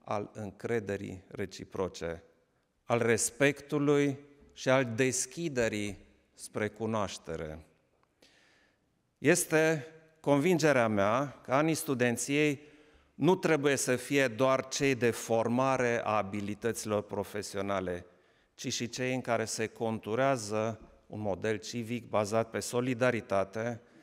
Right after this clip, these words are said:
pe recunoașterea meritelor și a performanței, dar și pe încurajarea acestora. Vă doresc un an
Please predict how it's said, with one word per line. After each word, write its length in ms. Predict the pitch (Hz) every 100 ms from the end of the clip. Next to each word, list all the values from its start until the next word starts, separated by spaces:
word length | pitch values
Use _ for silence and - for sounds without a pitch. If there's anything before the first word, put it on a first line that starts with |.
| _ _
pe 100 | 139
recunoașterea 760 | 147 139 139 135 131 - 107 107
meritelor 720 | 123 131 131 127 123 123 120
și 140 | -
a 100 | 107
performanței, 1080 | 104 113 104 - 98 104 127 127 127 127 131 - - - _ _
dar 200 | 131 131
și 200 | - 135
pe 360 | - 139 131 - -
încurajarea 1400 | 135 139 147 143 139 131 143 156 120 101 98 95 - - _
acestora. 840 | 98 98 98 92 - 104 90 85 - _ _ _ _ _ _ _
Vă 140 | 120
doresc 480 | 113 139 147 139 - - - _ _ _ _ -
un 260 | 131 123 -
an 380 | 127 123 117